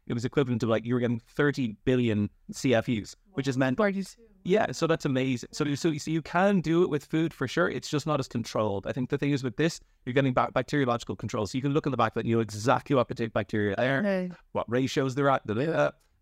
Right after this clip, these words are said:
Speaker 1: Um, whereas with the food, y-, food is a,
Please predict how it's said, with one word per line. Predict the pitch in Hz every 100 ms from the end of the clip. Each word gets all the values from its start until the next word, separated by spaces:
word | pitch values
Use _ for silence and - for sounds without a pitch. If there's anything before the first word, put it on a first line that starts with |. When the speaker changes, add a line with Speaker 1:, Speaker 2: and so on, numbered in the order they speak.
| -
Speaker 1:
Um, | 127 120 117 117 117
whereas | 135 127 123
with | 127
the |
food, | - 175 170 143 -
y-, | 123 -
food | 135 160 151
is | 139
a, | 135